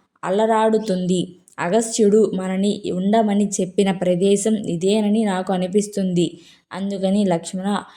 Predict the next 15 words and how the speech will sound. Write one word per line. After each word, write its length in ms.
నువ్వు 180
ఇక్కడ 400
పర్ణశాలని 920
నిర్మించు" 600
అన్నాడు. 680
ఉత్సాహంతో 720
లక్ష్మణుడు 720
భూమిని 420
తవ్వి, 440
మట్టిని 560
తీసి, 440
నీరు 360
పోసి, 580
ముద్దని 540
చేసి, 580